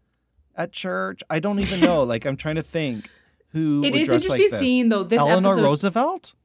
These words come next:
Speaker 2: But, but not an Eleanor Roosevelt who we respect?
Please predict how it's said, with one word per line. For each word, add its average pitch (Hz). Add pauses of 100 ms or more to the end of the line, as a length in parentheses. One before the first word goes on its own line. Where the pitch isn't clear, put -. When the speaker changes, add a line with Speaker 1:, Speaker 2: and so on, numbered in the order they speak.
(400)
Speaker 2:
But, 233 (1400)
but 240
not 220 (180)
an 220
Eleanor 214
Roosevelt 196
who 208
we 202
respect? -